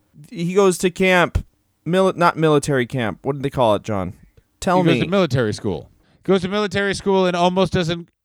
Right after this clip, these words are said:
Speaker 2: he almost doesn't graduate 'cause he told all the graduate, graduates to drop their trousers during the graduation, causing him to almost be expelled. I
Speaker 1: Yeah, and then kiss his ass, and they all did.
Speaker 2: Yeah, and then they all joined the Kiss My Ass Club, and Vince McMahon, um,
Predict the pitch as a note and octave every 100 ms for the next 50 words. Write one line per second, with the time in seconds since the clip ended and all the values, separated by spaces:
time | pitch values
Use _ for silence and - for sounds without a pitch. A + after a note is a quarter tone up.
0 | _ - E3 F3+ E3+ F3+ E3+ D#3+ E3 D#3
1 | E3 D#3 D3+ D3 D3 D#3+ D3+ D3+ C#3 D3+
2 | D3 D3 D3 - C#3 D3 D3 D3 C#3 C#3
3 | A2+ B2+ C#3 B2+ C3 B2 C#3 C#3+ D3 B2+
4 | C3 A2 C3 C3+ C3 B2+ B2+ A#2+ A#2+ A#2+
5 | D3 E3 F3+ - _ _ _ - D#3+ D#3
6 | D3+ D3+ C3+ C#3+ C#3 C#3+ B2+ C#3+ B2+ -
7 | C3 A#2 F2 D#2 - _ _ _ _ C3+
8 | C#3 C#3 C#3 C#3 C#3 C3+ _ _ _ _
9 | _ _ _ C#3+ F#3 _ E3+ D#3+ D#3+ D#3
10 | F3 - C#3 D3 C#3 A#2 C3 B2+ C3 C3
11 | C#3+ B2 F#2 C3+ C#3+ C#3+ D3 D3 D3+ C#3+
12 | - C#3+ C#3 C3 B2+ D3+ - E3 D3 C3
13 | C3 C3+ B2 C3 B2+ B2 B2 _ - B2
14 | A2+ A2+ A2 G3